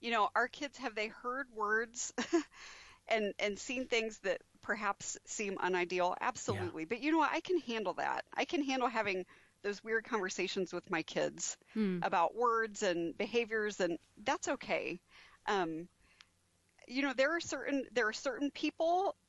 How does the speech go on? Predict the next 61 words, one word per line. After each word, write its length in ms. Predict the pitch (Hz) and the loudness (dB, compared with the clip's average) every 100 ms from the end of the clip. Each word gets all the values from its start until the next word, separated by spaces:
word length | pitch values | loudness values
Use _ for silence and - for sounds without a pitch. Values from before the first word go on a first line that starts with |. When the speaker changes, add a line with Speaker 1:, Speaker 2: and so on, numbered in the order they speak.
| _ 233 | _ -2
Speaker 1:
that 180 | 220 - | 0 0
for 180 | 285 269 | 0 2
various 400 | 262 269 285 - | 2 0 -2 -4
reasons 340 | 247 262 254 | -2 -2 -2
we 140 | 220 | -2
would 120 | 214 185 | 0 2
not 220 | 160 214 | 2 2
bring 180 | 240 269 | -2 0
around 260 | 269 262 | 0 2
our 100 | 254 | 2
kids. 520 | 254 254 262 - - - _ | 0 0 0 -2 -8 -10 _
It 120 | 214 | 0
Speaker 3:
Yeah. 100 | 208 | 4
Speaker 1:
doesn't 180 | 226 226 | 4 2
mean 120 | 214 202 | 2 0
that 120 | 165 | 0
we 120 | 226 | -2
would 120 | 262 | 0
not 160 | 277 262 | 0 -2
spend 200 | - 277 | -4 -6
time 200 | 285 262 | -4 -6
around 160 | 254 247 | -4 -4
them, 240 | 240 240 226 | -2 -2 0
but 180 | 180 - | 0 0
not, 400 | 202 208 214 254 - | -2 2 2 2 -2
you 160 | 233 208 | -4 0
know, 220 | 170 - - - - - | 0 -2 -12 -20 -18 -8
it's 180 | - 220 | -4 -2
not 200 | 240 226 | 2 4
Speaker 3:
Yeah, 60 | 208 | 4
Speaker 1:
like 100 | 202 | 4
Speaker 3:
you're 80 | 196 | 4
Speaker 1:
every 60 | |
Speaker 3:
having 180 | 233 202 | 2 2
Speaker 1:
single 160 | 196 220 | 2 2
Speaker 3:
wisdom. 200 | - 160 | 2 -2
Speaker 1:
person. 300 | - 208 208 - - - | -4 -6 -8 -10 -16 -8
Speaker 3:
Yeah. 140 | 247 | -2
Speaker 1:
That's 220 | 254 254 254 | 0 0 2
right. 300 | 185 131 - - - | 0 0 -10 -12 -6
That's 200 | 208 - | -4 -2
right. 140 | 196 | 0
My 200 | 208 208 | 2 0
husband 320 | 247 247 254 | 0 -6 -6
works 180 | 220 196 | -8 -6
with 100 | 190 | 0
all 220 | 165 277 311 | 4 4 4
kinds 260 | 294 254 | 0 0
of 60 | 214 | -4
people, 380 | 202 - 165 - - - - - | -10 -6 -6 -6 -12 -20 -10 0
and, 220 | 208 202 - | 2 2 0
and 100 | 202 | 0
he 220 | 190 - | 0 -6
loves 320 | 226 226 226 233 | 0 2 2 0
them, 120 | 190 | 0
and 100 | 190 | 2
they're 160 | 190 | 2
his 200 | 202 196 - | 0 -4 -4
friends. 260 | 175 160 | -4 -2
But 180 | - 202 | -4 0
they, 260 | 233 233 | 4 4